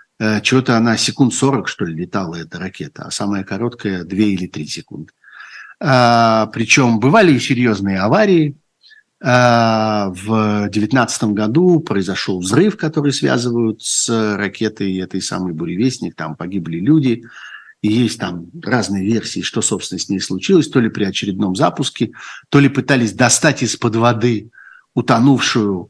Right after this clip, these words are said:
ракету, которая упала туда при предыдущих запусках. И она, собственно, взорвалась в этот, э,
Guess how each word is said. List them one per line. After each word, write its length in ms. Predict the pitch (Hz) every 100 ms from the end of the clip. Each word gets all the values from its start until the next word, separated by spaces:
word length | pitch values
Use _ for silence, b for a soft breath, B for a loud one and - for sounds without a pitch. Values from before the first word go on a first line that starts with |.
| _
ракету, 500 | 107 107 - 139 -
которая 380 | 92 92 113 101
упала 500 | 110 113 131 117 104
туда 320 | 95 107 107
при 140 | 98 107
предыдущих 760 | 110 127 117 110 190 - 143
запусках. 600 | 113 135 - - - - _ B B B B B
И 100 | 123
она, 260 | 120 117
собственно, 380 | 113 117 - 113
взорвалась 560 | 101 110 110 104 95 -
в 60 |
этот, 340 | 98 95 - -
э, 440 | 101 95 90 92